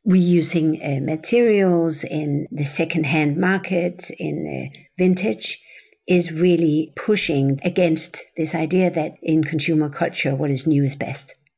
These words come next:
And in that way, there is, at least from a, a recycling point of view, a lot that other industries can learn from the luxury industry.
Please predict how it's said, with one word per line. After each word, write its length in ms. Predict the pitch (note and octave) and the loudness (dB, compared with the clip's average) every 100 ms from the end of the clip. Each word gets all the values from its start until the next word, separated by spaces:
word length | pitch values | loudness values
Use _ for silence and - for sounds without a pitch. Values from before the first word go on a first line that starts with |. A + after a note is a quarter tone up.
| _ _ _ _ _ _ _ _ _ | _ _ _ _ _ _ _ _ _
And 260 | E3 D#3+ D#3 | -2 0 2
in 140 | D#3 D#3 | 2 2
that 260 | F3+ - | 0 0
way, 220 | C#3 C3+ | -4 -4
there 180 | C3+ C#3+ | -4 -4
is, 240 | C#3 - - - - - - | -4 -6 -10 -16 -20 -18 -6
at 200 | D3 C#3+ | -4 0
least 220 | F#3 F#3 | 0 0
from 200 | - E3 | -2 -2
a, 160 | D3+ C#3+ C#3+ | -2 -2 -4
a 140 | D3 | -4
recycling 1080 | D3 F#3+ F#3+ F#3+ F3+ F3 D#3+ D#3 D3 C#3 - _ - | -2 -2 0 -2 -2 -4 -2 0 -2 -4 -12 _ -8
point 220 | E3+ - | -6 -4
of 80 | D3+ | -2
view, 200 | D#3+ E3 | -2 -2
a 100 | E3 | 0
lot 360 | E3 E3 - - _ _ - | 0 -2 -4 -10 _ _ -2
that 300 | D3 C#3 - - - | -2 -2 -10 -14 -6
other 320 | E3+ D3 C#3+ - | -4 -4 -6 -4
industries 460 | D#3 D3 - C#3 | -4 -4 -6 -6
can 200 | - D#3+ | -4 -2
learn 240 | C#3+ C#3+ D3 | 0 0 -2
from 180 | - | -6
the 100 | - | -10
luxury 360 | - F3 - - | -8 -10 -12 -14
industry. 480 | - F3+ - D#3+ | -14 -12 -12 -12